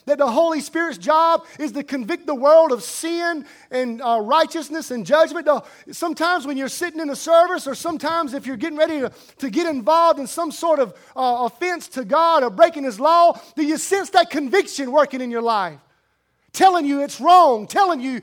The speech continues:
you don't need to do it. The Holy Spirit is convicting you to let you know that you're lost and you need to turn around. And he convicted David. The Holy Spirit convicted David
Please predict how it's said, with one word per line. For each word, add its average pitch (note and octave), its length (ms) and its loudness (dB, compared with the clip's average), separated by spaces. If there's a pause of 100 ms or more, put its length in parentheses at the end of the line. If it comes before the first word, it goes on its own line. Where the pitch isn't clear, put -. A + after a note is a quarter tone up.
(140)
you C4 80 -2
don't D4+ 200 0
need C#4 180 -6
to C4 60 -10
do C4 300 -4
it. F#3+ 120 -10 (720)
The B3+ 100 0
Holy D#4+ 280 0
Spirit F4 280 -4
is - 80 -10
convicting D4+ 500 -4
you B3+ 200 -6 (160)
to C#4+ 80 -4
let E4 260 2
you D4 60 -4
know E4+ 220 4
that - 180 -6
you're D4+ 120 -2
lost D#4 640 8
and A#3+ 180 -6 (200)
you C4 140 -6
need D4 160 -4
to C4+ 80 -8
turn C#4+ 200 -4
around. B3+ 560 -2 (680)
And F#3 100 -8
he G#3+ 60 -6
convicted A#3+ 560 -8
David. B3 320 0
The A3 100 -4
Holy B3 240 -2
Spirit C4+ 340 -8
convicted A3+ 480 -12
David A#3+ 500 -2